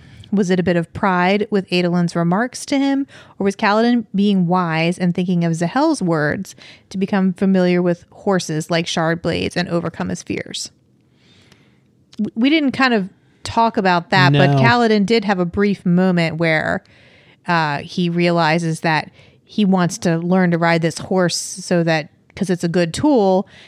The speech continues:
Speaker 1: but that it's kind of hypocritical of him to also have turned down Zahel's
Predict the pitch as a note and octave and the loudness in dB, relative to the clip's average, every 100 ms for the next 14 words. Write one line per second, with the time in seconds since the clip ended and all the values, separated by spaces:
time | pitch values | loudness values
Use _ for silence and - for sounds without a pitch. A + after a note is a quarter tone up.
0 | - _ - F3 F3+ F3 F3+ - F#3 E3+ | -20 _ -2 0 2 0 0 -2 -2 -2
1 | - F3+ F3 A#3 G#3 G3 F3 E3+ F#3+ F3 | -2 -2 -2 0 0 2 0 2 0 0
2 | D#3+ F3 E3+ F3+ F3 - G#3+ F#3+ F3+ F3 | 0 0 0 0 -2 -4 0 2 2 2
3 | F3 E3+ F3 D#3+ E3 F#3+ E3+ E3+ E3+ E3+ | 2 2 0 0 -2 0 2 2 2 0
4 | - | -4